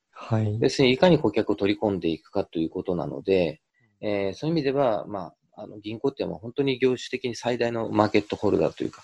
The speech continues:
Speaker 2: 顧客の情報を大変持ってますので、
Speaker 1: うん。
Speaker 2: 特に不動産投資をしたような、まあ、ある程度、あの、信用がなければ融資はしませんので、それなりに資産背景のある方々のリストがずらっと手に入るというのはまずあると思います。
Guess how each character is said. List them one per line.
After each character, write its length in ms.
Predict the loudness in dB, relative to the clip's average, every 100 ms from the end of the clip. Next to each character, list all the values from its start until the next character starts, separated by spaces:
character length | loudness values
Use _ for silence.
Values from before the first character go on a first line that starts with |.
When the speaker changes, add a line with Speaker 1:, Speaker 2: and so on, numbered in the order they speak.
| _
Speaker 2:
顧 140 | -2
客 180 | -2 0
の 120 | 0
情 140 | 0 0
報 160 | -2
を 160 | -2 -8
大 140 | -6 -4
変 120 | -4
持 80 | -6
っ 40 |
て 100 | -10
ま 140 | -16
す 100 | -18 _
の 60 | _
で、 240 | -6 -6 -8 _ 0
Speaker 1:
う 80 | 2
ん。 180 | 4 0
Speaker 2:
特 180 | -4
に 60 | -6
不 80 | -2
動 140 | -2
産 180 | -2 -4
投 160 | -2 -2
資 180 | -2
を 60 | -6
し 100 | -2
た 140 | 0
よ 160 | 2 2
う 60 | 2
な、 320 | 2 2 -2 -12 _ -4
ま 100 | -2
あ、 20 |
あ 60 | 0
る 60 |
程 180 | 4 6
度、 280 | 6 6 2 _ _ -6
あ 80 |
の、 80 | -4
信 220 | -2 0
用 100 | 2
が 80 | 4
な 100 | 2
け 100 | 0
れ 60 | 0
ば 80 | 2
融 140 | 0
資 120 | 0
は 80 | -4
し 140 | -4
ま 100 | -6
せ 180 | -4 -4
ん 100 | -4
の 100 | -6
で、 320 | -2 -2 -2 -4
そ 120 | -4
れ 60 | 0
な 60 |
り 40 | 0
に 40 |
資 100 | -2
産 300 | 0 2 2
背 80 | 0
景 160 | 0 -2
の 80 |
あ 40 | -2
る 60 |
方 240 | -6 -8 -6
々 260 | -4 -4
の 260 | -2 -2 -2 -10 -20 _ -8
リ 100 | -8
ス 60 | -2
ト 80 | 0
が 80 | 0
ず 140 | 2
ら 80 | 0
っ 60 |
と 80 | -2
手 120 | -4
に 120 | -2 0
入 200 | 0 -2
る 140 | -6
と 160 | -12 -12 _ -4
い 80 | 0
う 60 |
の 60 | 2
は 60 | 2
ま 140 | 0
ず 100 | -2
あ 80 | -6
る 100 | -8
と 120 | -12
思 120 | -12
い 60 | -12
ま 120 | -18
す。 100 | _